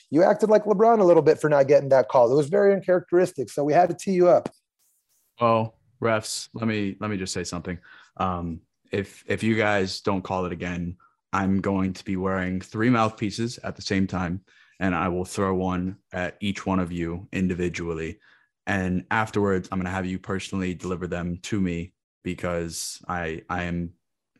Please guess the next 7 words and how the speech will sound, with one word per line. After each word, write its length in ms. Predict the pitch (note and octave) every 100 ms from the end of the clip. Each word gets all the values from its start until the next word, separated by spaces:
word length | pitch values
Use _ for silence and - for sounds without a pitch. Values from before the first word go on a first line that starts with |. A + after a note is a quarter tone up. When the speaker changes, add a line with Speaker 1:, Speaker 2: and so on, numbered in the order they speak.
| _
Speaker 2:
I'm 220 | - F2+ F2
just 220 | F2+ -
the 80 | F2+
greatest. 520 | F#2 F#2 E2+ - -
And, 340 | - F2+ E2+ E2+
uh, 280 | E2 E2 D#2+ _ _ _ _ _ _ _ _ _
that 240 | F2+ E2+